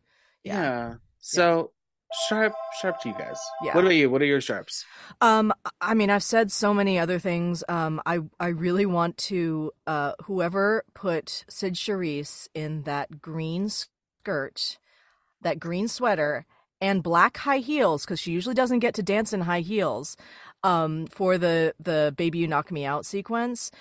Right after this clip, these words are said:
Speaker 1: but I loved how that skirt was a pencil in the front and then it had flare in the back. So whenever
Speaker 2: I
Speaker 1: she did turns, it would whip around and flare out and, and she was able to kick those legs.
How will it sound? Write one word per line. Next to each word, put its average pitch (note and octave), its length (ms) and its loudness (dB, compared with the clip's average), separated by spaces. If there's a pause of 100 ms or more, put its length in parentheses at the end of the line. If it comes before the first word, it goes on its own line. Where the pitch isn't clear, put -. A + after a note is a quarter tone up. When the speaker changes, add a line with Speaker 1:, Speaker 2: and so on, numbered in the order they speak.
(280)
Speaker 1:
but G3 100 4
I F#3 60 4
loved F#3 360 4
how C#4+ 160 2
that C#4 200 0
skirt - 520 -4
was F3 160 -10
a - 60 -2
pencil B3+ 480 -2
in C#4 100 -2
the B3+ 60 -4
front F3+ 460 -4
and F3+ 80 -4
then E3 100 -4
it D3+ 60 -8
had D#3 180 -8
flare F#3+ 460 -2
in A#3 80 0
the A3+ 80 -2
back. E3+ 280 2
So F3+ 120 -2
whenever F3 360 2
Speaker 2:
I B3 40 2
Speaker 1:
she C4 160 2
did G#3 200 -2
turns, A#3+ 540 4 (300)
it A#3 120 8
would E3+ 280 -2
whip A#3+ 180 4
around G#3+ 520 8
and D3+ 260 -4
flare G3+ 440 4
out F3 380 6
and, D3+ 460 -6 (540)
and G3 140 2
she G3+ 140 -2
was F3 140 0
able F3+ 300 0
to E3 120 -8
kick - 300 -8
those A3 240 2
legs. E3+ 640 -2